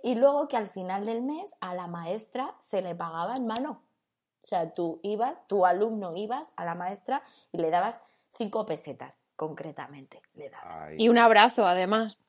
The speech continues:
Speaker 3: pero muy grande, porque con tantos niños y multinivel,
Speaker 1: Con
Speaker 3: o sea,
Speaker 1: tanto niño,
Speaker 3: necesitaba-,
Speaker 1: sí.
Speaker 3: <laughs> necesitaría mucho apoyo.
Speaker 1: Entonces, yo aquí veo lo que se consideraría a lo mejor el primer error, ¿no?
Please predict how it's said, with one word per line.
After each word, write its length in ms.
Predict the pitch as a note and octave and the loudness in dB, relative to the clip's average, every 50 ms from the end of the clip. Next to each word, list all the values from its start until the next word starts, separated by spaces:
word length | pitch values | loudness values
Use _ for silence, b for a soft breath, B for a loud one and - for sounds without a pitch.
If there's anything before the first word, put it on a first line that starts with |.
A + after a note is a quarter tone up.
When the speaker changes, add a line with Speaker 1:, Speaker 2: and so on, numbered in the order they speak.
| _ _ _ | _ _ _
Speaker 3:
pero 180 | - G3 F#3+ | 0 0 0
muy 160 | F#3 G3 G3 F#3 | 2 0 0 0
grande, 460 | F#3 G3 G#3+ B3 C4+ B3 G3+ E3 - | 2 2 4 4 4 2 0 -2 -4
porque 300 | - F#3 F3 - F#3 F3+ | -4 -4 -4 -2 -2 -2
con 260 | D#3+ F#3 F3 F3 F3 | 0 -2 -2 -2 -4
tantos 580 | E3 F3 F3 F#3+ F#3 G3+ G3+ G3 G3 G3 G3+ G3 | -2 -2 -2 -2 -2 -2 -2 0 0 0 -2 -2
niños 440 | G3 G3+ G#3 A3 A3+ A#3+ B3+ C#4+ B3+ | -2 -2 -2 -2 -2 -2 -2 -2 0
y 60 | B3 | 0
multinivel, 600 | A3 G#3 G3+ - G3+ G3 G3 G3 G3 G3+ G#3+ A#3+ | 0 0 -2 -2 -4 -4 -4 -2 0 0 2 2
Speaker 1:
Con 140 | A3 G#3 G3+ | 2 2 2
Speaker 3:
o 20 | |
sea, 80 | G3 G3 G3+ F#3+ F#3 F#3 | 2 2 2 4 2 2
Speaker 1:
tanto 200 | F3+ F3+ F3 F3+ | 2 2 0 0
niño, 140 | F#3+ G3 F#3 | -2 -2 2
Speaker 3:
necesitaba-, 320 | G3 G3+ G3+ G3+ G#3 G3+ | 2 4 6 6 6 4
Speaker 1:
sí. 180 | G3+ G#3 G#3+ G#3 | 4 2 2 4
Speaker 3:
<laughs> 220 | G#3 D#4+ D#4+ F#4 | 4 8 8 8
necesitaría 560 | G4 C#4 A#3 C4 C4 C4 - - G3 G3 G3 G3 | 8 8 6 4 2 2 0 0 0 0 0 0
mucho 240 | G3+ A#3+ B3+ - | 0 -2 -2 0
apoyo. 320 | A3 F#3+ - G3+ A3+ C#4+ D#4 B3 | -2 0 4 4 4 6 6 4
Speaker 1:
Entonces, 600 | G#3 C4 C#4 C4 - D#4+ D#4+ E4 E4+ D4+ - - _ _ _ _ _ _ _ _ _ | 2 0 -2 -4 -4 -4 -4 -4 -6 -10 -14 -20 _ _ _ _ _ _ _ _ _
yo 240 | - G3+ G#3 C4+ C#4+ | -14 -6 -4 -2 -2
aquí 460 | C4+ B3+ B3 - B3 B3+ C4 C#4 D4 - | -2 -4 -4 -6 -8 -6 -6 -6 -8 -8
veo 600 | F#3+ F3+ A3 A3 A3 A3 A3+ A#3+ C4 C#4+ - _ _ - | -6 -4 -4 -2 0 0 -2 -2 -2 -6 -8 _ _ -8
lo 560 | G#3 G#3+ G#3+ G#3 G3+ G3 G3 G3 F#3 F#3 F#3+ | -6 -6 -6 -6 -6 -6 0 0 0 0 0
que 100 | - F3+ | -4 -8
se 140 | F3 F#3+ F3+ | -8 -8 -8
consideraría 580 | - F3+ F#3 - F3 F3 F3 E3 E3 F3 F#3 | -8 -10 -8 -6 -6 -4 -4 -4 -4 -4 -4
a 40 | G#3 | -4
lo 40 | A3 | -6
mejor 240 | A3+ A#3 - C#4 C#4 | -6 -8 -8 -8 -8
el 80 | A#3 | -8
primer 320 | F#3 - F3+ E3+ E3+ E3 D#3+ | -8 -10 -10 -8 -8 -8 -8
error, 460 | D3+ C#3+ C#3+ D3 C#3+ C3+ - - _ _ | -8 -8 -8 -8 -8 -10 -10 -16 _ _
¿no? 340 | - - F3+ - - - _ | -14 -10 -8 -8 -10 -10 _